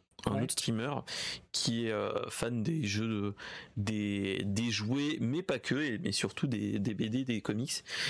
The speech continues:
Speaker 2: Ouais.
Speaker 1: Et, euh, il annonçait, il disait que quand même il y avait du lourd, là. L'annonce de, du D C U est quand même plutôt bon à ce
Speaker 2: Bah, du
Speaker 1: niveau-là.
Speaker 2: coup, ce serait peut-être l'occasion pour moi, justement, de, de me plonger dedans un jour, parce que je l'ai jamais
Speaker 1: Mhm.
Speaker 2: vraiment fait. J'ai regardé la série Arrow pendant un bon moment, mais c'était il y a longtemps.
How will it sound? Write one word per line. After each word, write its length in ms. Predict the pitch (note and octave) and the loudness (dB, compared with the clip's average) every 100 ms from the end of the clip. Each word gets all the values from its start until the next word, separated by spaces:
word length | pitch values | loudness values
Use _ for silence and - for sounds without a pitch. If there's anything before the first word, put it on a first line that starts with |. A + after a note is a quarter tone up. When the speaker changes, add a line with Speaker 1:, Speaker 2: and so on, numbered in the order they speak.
| - - - - - | -2 -2 -6 -4 0
Speaker 2:
Ouais. 160 | C#3+ | 2
Speaker 1:
Et, 20 | D3+ | 2
euh, 360 | - F#2+ G#2 - | 2 0 0 2
il 160 | A#2 | 2
annonçait, 380 | B2 C3 A#2+ - | 2 0 0 0
il 200 | - A2 | 0 2
disait 320 | G#2+ A2+ C#3+ D#3 | 0 0 0 0
que 140 | C3+ | 0
quand 200 | C3+ A2+ | 0 0
même 160 | A#2 C3 | 2 0
il 40 | |
y 40 | |
avait 120 | G#2+ G2+ | 0 0
du 140 | G#2+ | 0
lourd, 200 | G#2+ G2+ | 0 0
là. 160 | - G#2+ | 0 0
L'annonce 480 | G#2 G#2 A2 A#2 | 0 0 0 0
de, 340 | G#2+ G2+ G#2 G#2 | 0 2 0 -2
du 160 | G#2+ G#2 | -2 0
D 80 | A2 | 0
C 260 | A#2 - B2 | 0 0 0
U 260 | C3 C3+ - | 0 0 0
est 180 | - B2 | -2 -2
quand 140 | - G#2+ | 0 0
même 200 | A2 G2+ | 0 -2
plutôt 280 | - - | -2 -2
bon 160 | G#2 A2 - _ _ _ - | 0 -2 -6 _ _ _ -6
à 60 | - | -2
ce 60 | - | 2
Speaker 2:
Bah, 80 | D3+ | 4
du 40 | |
Speaker 1:
niveau-là. 80 | D#3+ F#3 | 4 4
Speaker 2:
coup, 80 | |
ce 60 | G3+ | 4
serait 80 | E3 | 4
peut-être 160 | F#3 | 4
l'occasion 300 | E3 D#3+ E3 | 2 2 4
pour 140 | D#3 D#3 | 4 4
moi, 100 | E3 | 4
justement, 260 | - D3 | 4 2
de, 160 | D#3 C#3 | 4 2
de 120 | C3+ | 2
me 80 | C3 | 4
plonger 420 | C3 D#3 D#3+ E3 | 6 8 8 8
dedans 320 | C#3+ D#3+ E3+ | 6 4 4
un 100 | D3 | 4
jour, 160 | C3+ E3+ | 4 2
parce 100 | - | 2
que 80 | C3+ | 2
je 60 | |
l'ai 80 | B2 | 4
jamais 180 | C3+ C#3 | 4 4
Speaker 1:
Mhm. 60 | C#3+ | 4
Speaker 2:
vraiment 200 | C#3+ D3 | 0 2
fait. 200 | F3 E3 | 4 4
J'ai 120 | B2 | 4
regardé 280 | B2+ C3+ D3 | 2 4 6
la 100 | C#3 | 4
série 300 | C3+ C#3+ D#3 | 4 4 4
Arrow 340 | C#3 C#3+ D#3+ | 4 6 6
pendant 180 | D#3 B2 | 4 2
un 80 | A#2+ | 0
bon 140 | C3 | 0
moment, 340 | C#3+ D3+ E3 D#3+ | 2 4 4 2
mais 140 | C#3 | 0
c'était 180 | C3 - | -2 -4
il 40 | G#2 | -4
y 20 | |
a 40 | |
longtemps. 380 | A#2 C3+ D#3 | -2 0 0